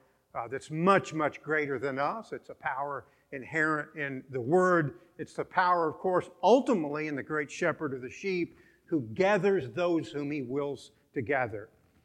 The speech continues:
Uh, and notice what, uh, the great shepherd says, "I bring them also, and they will hear my voice, and they shall become one flock, uh, with one shepherd."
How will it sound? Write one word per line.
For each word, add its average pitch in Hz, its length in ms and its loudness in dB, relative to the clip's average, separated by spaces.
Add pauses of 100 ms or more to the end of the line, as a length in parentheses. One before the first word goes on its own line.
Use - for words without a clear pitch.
(560)
Uh, 143 140 -6
and 156 120 2
notice 208 320 10
what, 180 340 4
uh, 156 180 4
the 139 100 -4
great 160 260 2
shepherd 156 480 -2
says, 139 300 -2
"I 156 100 0
bring 175 280 2
them 165 140 0
also, 196 360 2
and 214 100 -2
they 165 80 0
will 160 140 -2
hear 175 160 4
my 160 220 0
voice, 196 440 0 (360)
and 147 120 -6
they 160 160 0
shall 156 360 0
become 147 440 -6
one 175 220 4
flock, 160 520 0 (340)
uh, 131 120 -2
with 127 200 -6
one 143 280 2
shepherd." 127 600 -2